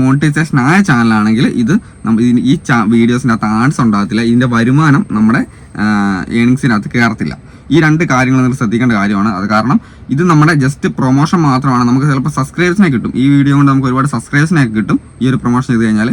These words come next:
ഇപ്പോൾ സബ്സ്ക്രൈബേഴ്സിനെ നല്ല ജെന്യുവൻ ആയിട്ടുള്ള സർക്ക-, സബ്സ്ക്രൈബേഴ്സ്, നമ്മളിപ്പം, ആ, പേയ്മെന്റ് കൊടുത്ത് മേടിക്കുന്നതിനേക്കാളും ജെന്യുവൻ ആയിട്ടുള്ള നമ്മുടെ വീഡിയോ കണ്ട് ഇഷ്ടപ്പെട്ട് വരുന്ന സബ്സ്ക്രൈബേഴ്സിനെ നമുക്ക് കിട്ടും. പിന്നെ നമ്മുടെ വീഡിയോ വൈറലാകുന്ന വഴി നമ്മുടെ പുറകിലുള്ള വീഡിയോസിന് കൂടുതൽ റീച്ച് വരാനുള്ള ചാൻസ് ഉണ്ട് ഇങ്ങനെ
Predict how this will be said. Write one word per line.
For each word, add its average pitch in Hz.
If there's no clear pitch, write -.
ഇപ്പോൾ 127
സബ്സ്ക്രൈബേഴ്സിനെ 156
നല്ല 180
ജെന്യുവൻ 196
ആയിട്ടുള്ള 170
സർക്ക-, 120
സബ്സ്ക്രൈബേഴ്സ്, 120
നമ്മളിപ്പം, 135
ആ, -
പേയ്മെന്റ് 139
കൊടുത്ത് 143
മേടിക്കുന്നതിനേക്കാളും 135
ജെന്യുവൻ 143
ആയിട്ടുള്ള 131
നമ്മുടെ 127
വീഡിയോ 135
കണ്ട് 127
ഇഷ്ടപ്പെട്ട് 139
വരുന്ന 123
സബ്സ്ക്രൈബേഴ്സിനെ 151
നമുക്ക് 113
കിട്ടും. 98
പിന്നെ 143
നമ്മുടെ 147
വീഡിയോ 139
വൈറലാകുന്ന 131
വഴി 135
നമ്മുടെ 131
പുറകിലുള്ള 139
വീഡിയോസിന് 127
കൂടുതൽ 120
റീച്ച് 135
വരാനുള്ള 117
ചാൻസ് 117
ഉണ്ട് 107
ഇങ്ങനെ 123